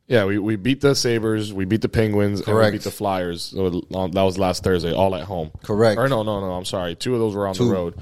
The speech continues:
Speaker 2: Yeah.
Speaker 1: One of them was at home against the Flyers.
Speaker 2: Yeah. And, the, and, like, you know, we talked about it all season with the Cats, right? How dominant they've been. We talk about the Heat being twenty-four and nine at home. We, we know that the Panthers have the best home ice record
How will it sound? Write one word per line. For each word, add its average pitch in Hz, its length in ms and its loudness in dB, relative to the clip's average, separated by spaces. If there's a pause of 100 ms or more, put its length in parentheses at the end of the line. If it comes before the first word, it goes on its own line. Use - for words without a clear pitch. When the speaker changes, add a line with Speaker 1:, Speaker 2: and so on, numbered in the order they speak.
(160)
Speaker 2:
Yeah. 104 180 0
Speaker 1:
One 104 100 -2
of 101 60 -2
them 95 140 -4
was 90 120 -8
at 85 120 -6
home 82 260 -10
against 85 220 -6
the 85 60 -12
Flyers. 80 420 -4
Speaker 2:
Yeah. 101 240 2 (440)
And, 135 160 -2
the, 139 280 0
and, 151 200 -4
like, 143 200 0 (280)
you 202 160 -10
know, 151 120 2
we 139 140 0
talked 160 200 2
about 156 220 2
it 143 80 2
all 139 160 6
season 135 320 0
with 123 100 0
the 120 80 -6
Cats, 127 320 0
right? 107 160 2
How 113 220 6
dominant 113 640 2
they've 107 200 -2
been. 107 180 0
We 117 100 -2
talk 123 160 2
about 117 180 2
the 104 80 -4
Heat 120 240 0
being 110 300 -4
twenty-four 110 400 -4
and 101 80 -2
nine 104 160 -2
at 95 60 -4
home. 107 180 -2
We, 92 120 -10
we 107 220 -12
know 120 380 0
that 110 120 -2
the 107 60 -8
Panthers 104 440 -6
have 95 260 -4
the 117 180 0
best 95 320 -2
home 98 240 -2
ice 98 340 -6
record 95 340 -6